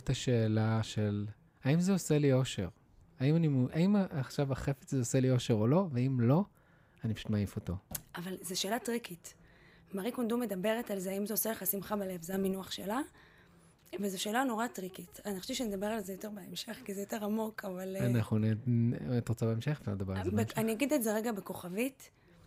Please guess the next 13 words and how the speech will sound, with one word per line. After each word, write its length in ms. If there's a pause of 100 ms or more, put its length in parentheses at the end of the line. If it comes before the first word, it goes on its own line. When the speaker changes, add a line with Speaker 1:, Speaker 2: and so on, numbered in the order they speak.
(380)
Speaker 2:
אני 80
חושבת 300
שיש 180
סיבה, 640 (260)
אמ, 560 (960)
נפשית, 480
מנטלית, 720 (120)
יש 140
כמה 200
סיבות 320
נפשיות 300
מנטליות, 440 (480)
שאנשים 600